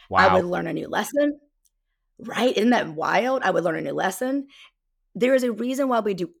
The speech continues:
Speaker 1: everything. And I'm such a geek. I mean, I like to find out, find all that stuff out. Some people are like, just accepting it. I wanna know why. So our problems give us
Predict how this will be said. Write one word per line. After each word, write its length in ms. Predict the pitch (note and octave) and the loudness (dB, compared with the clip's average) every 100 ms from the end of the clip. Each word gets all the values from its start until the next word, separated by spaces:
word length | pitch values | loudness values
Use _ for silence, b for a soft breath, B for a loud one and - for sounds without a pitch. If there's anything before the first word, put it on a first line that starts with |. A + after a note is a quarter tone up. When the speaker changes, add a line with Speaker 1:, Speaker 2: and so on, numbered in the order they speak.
| - | -8
Speaker 1:
everything. 720 | E3 D#3 D#3 - - - - _ _ _ - | -8 -6 -8 -8 -12 -12 -14 _ _ _ -4
And 120 | F#3+ - | -2 0
I'm 280 | G3 C#4 | 0 0
such 280 | B3+ B3+ A#3+ | 0 -2 -2
a 140 | F3 E3+ _ - D3+ | -8 -12 _ -20 -18
geek. 360 | - E3 F3 E3+ | -10 -8 -4 -4
I 40 | |
mean, 160 | D#3+ D#3+ | -2 -2
I 60 | |
like 180 | G3 F3 | -2 -2
to 60 | - - | -6 -8
find 240 | C3 D3+ E3 | -8 -6 -6
out, 180 | - - | -6 -4
find 180 | D#3+ | -4
all 100 | E3 | -4
that 160 | D#3 - | -6 -8
stuff 200 | - D#3 - | -8 -8 -6
out. 320 | C3+ F#3+ - B B B B | -6 -4 -6 B B B B
Some 200 | - C#4 | -4 0
people 180 | D4+ C4+ | 0 0
are 60 | C#4+ | 2
like, 220 | C#4 C4 | 2 0
just 260 | C4+ - - | -6 -10 -10
accepting 560 | - - F3+ - - | -4 -2 -2 -4 -6
it. 140 | - - _ _ | -8 -12 _ _
I 120 | - G3 | 0 0
wanna 220 | C4 B3 | 0 -2
know 160 | A3 | -2
why. 400 | G3 G#3 A3 E3 | -2 -4 -6 -8
So 320 | D#3+ G#3+ G3+ G3 B B B B _ _ - | -2 2 2 -2 B B B B _ _ -4
our 120 | G#3 | -4
problems 960 | - - A#3 B3+ C4+ C#4+ D4+ D4+ - _ _ _ _ _ _ _ _ _ D#3+ | -4 -2 2 2 2 2 2 0 -6 _ _ _ _ _ _ _ _ _ -2
give 240 | F#3+ F#3+ | 0 2
us 240 | F3 E3 | 0 -2